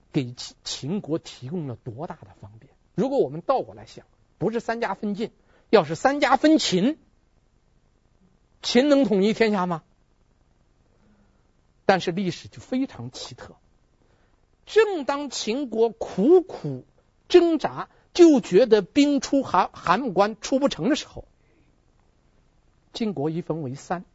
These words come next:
这叫天助秦也啊！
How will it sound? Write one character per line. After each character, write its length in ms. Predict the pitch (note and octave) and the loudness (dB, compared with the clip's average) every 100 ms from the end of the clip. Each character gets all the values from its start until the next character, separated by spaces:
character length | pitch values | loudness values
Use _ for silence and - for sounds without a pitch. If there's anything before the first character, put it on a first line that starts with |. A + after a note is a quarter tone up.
| _ _ _ _ _ _ _ _ _ _ _ - | _ _ _ _ _ _ _ _ _ _ _ 0
这 120 | F#3 | 2
叫 280 | F3 A#2+ - | 2 0 -4
天 560 | - - C4+ B3+ C4 A3 | -10 -2 4 4 2 -4
助 400 | - A3+ E3 A2+ | -4 -4 -4 -8
秦 500 | - - A2+ A#2 C#3 | -12 -12 -12 -12 -12
也 140 | A2+ | -14
啊！ 160 | - | -16